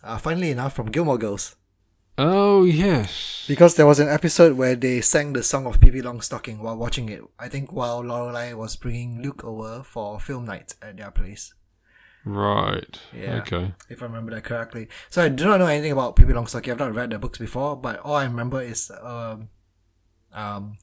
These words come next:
Speaker 1: she's a girl with pigtails, and she's apparently the self-proclaimed strongest girl in the world.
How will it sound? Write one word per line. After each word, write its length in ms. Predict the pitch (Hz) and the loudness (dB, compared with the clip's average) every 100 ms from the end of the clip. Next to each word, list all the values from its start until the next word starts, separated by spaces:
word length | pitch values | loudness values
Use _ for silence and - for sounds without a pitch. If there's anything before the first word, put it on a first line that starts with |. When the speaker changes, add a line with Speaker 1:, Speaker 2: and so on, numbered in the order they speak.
| - | -16
Speaker 1:
she's 220 | - 123 | -12 -8
a 40 | |
girl 160 | 117 131 | -4 -2
with 100 | 123 | 8
pigtails, 380 | - - 151 151 | 8 8 0 -4
and 240 | - 131 117 | -8 -12 -10
she's 180 | 135 | -10
apparently 420 | 127 - 175 185 180 | -2 0 0 -2 -2
the 140 | 139 | -2
self-proclaimed 760 | - 165 156 - - 156 151 143 | -2 -2 8 10 10 2 0 2
strongest 480 | - 147 147 139 | 2 2 0 -2
girl 180 | 131 143 | 0 0
in 100 | 139 | 2
the 80 | 131 | 0
world. 320 | 151 120 107 | 0 -2 -8